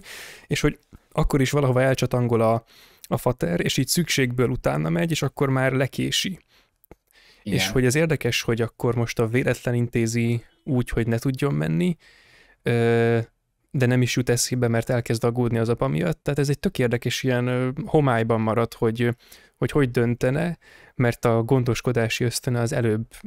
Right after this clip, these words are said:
Speaker 1: kapcsol, mint ahogy a
Speaker 2: Igen.
Speaker 1: vágyakozása, ö, kapcsolna. De milyen érdekes, hogy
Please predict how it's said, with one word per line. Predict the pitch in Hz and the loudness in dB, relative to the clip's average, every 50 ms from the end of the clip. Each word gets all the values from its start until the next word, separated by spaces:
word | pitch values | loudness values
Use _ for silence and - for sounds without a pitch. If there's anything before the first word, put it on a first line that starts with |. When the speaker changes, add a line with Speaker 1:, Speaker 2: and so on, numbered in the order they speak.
| - _ _ _ | -20 _ _ _
Speaker 1:
kapcsol, | - - 120 - - - - 139 - 165 170 | 0 0 0 0 -2 -4 -2 0 0 0 0
mint | 160 160 151 139 - - | -2 -2 -4 -4 -2 -2
ahogy | 135 123 131 123 135 | -2 -2 -2 0 0
a | 135 | 2
Speaker 2:
Igen. | 127 117 107 | 2 2 2
Speaker 1:
vágyakozása, | 131 123 123 120 123 - - 135 - - - 143 - - - - 156 151 160 165 - - | 2 2 2 0 -2 -2 -2 -2 -2 -2 -4 -4 -4 -4 -4 -2 -2 -2 -2 -4 -6 -4
ö, | 156 135 120 120 | -4 -4 -2 -2
kapcsolna. | - 127 120 - - - 151 147 151 151 165 180 175 - - - - - - _ _ _ _ _ _ | -2 -4 -4 -2 -2 0 0 2 2 2 0 0 -2 -4 -8 -20 -20 -20 -20 _ _ _ _ _ _
De | - 131 139 | -4 0 2
milyen | 147 175 175 156 156 | 4 4 4 4 2
érdekes, | 165 - - 170 - - 190 185 - - | 2 0 -2 -4 -4 -4 -4 -4 -4 -2
hogy | - 147 139 135 139 147 - | 0 2 2 2 0 -2 -4